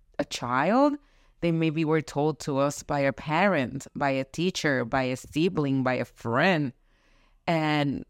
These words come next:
we were not even aware that we absorbed it as part of our identity. And it's been,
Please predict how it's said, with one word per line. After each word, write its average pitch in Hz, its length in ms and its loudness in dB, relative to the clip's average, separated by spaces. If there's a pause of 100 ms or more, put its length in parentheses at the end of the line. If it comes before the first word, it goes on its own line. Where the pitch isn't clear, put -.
(120)
we 185 100 2
were 214 140 2
not 247 160 2
even 240 180 4
aware 151 560 2
that 143 200 -2
we 151 220 0
absorbed 143 600 -4
it 240 220 4
as - 140 -6
part 139 280 0
of 160 220 -2 (180)
our 139 340 2
identity. 147 800 2 (720)
And 151 960 0 (800)
it's 202 180 0
been, 190 320 0